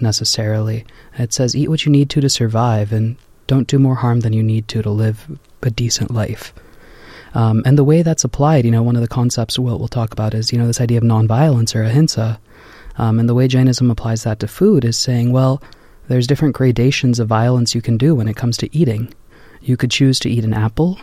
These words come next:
or you could choose to eat a cow. And, and killing the cow to eat it does significantly more harm kind of globally to the world. There's, there's more negative utility, if you will, versus eating that apple. And so Jainism in that sense would say, "Hey,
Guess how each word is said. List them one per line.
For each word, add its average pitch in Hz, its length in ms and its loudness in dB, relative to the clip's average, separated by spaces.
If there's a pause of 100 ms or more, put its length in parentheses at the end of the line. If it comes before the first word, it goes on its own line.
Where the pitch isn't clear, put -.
or 143 80 0
you 135 100 2
could 139 120 -8
choose 147 240 0
to 147 80 0
eat 151 80 2
a 127 60 0
cow. 135 500 -6 (480)
And, 117 240 0
and 117 120 0
killing 156 280 2
the 127 80 0
cow 156 220 0
to 131 120 -2
eat 165 200 0
it 110 180 0 (240)
does 123 380 0
significantly 135 680 0
more 123 220 2
harm 123 460 2 (540)
kind 165 160 0
of 143 80 0
globally 139 400 2
to 123 100 -4
the 123 80 0
world. 113 640 0
There's, 123 280 -2
there's 123 320 -2
more 131 220 4
negative 127 440 2
utility, 120 520 0
if 113 120 -6
you 117 120 -2
will, 113 340 -2 (440)
versus 113 360 0
eating 117 240 0
that 110 160 0
apple. 127 300 0
And 107 120 0
so 120 80 -4
Jainism 117 460 -2
in 117 80 0
that 117 180 -4
sense 175 320 -2
would 117 140 -4
say, 117 320 -4 (320)
"Hey, 123 320 0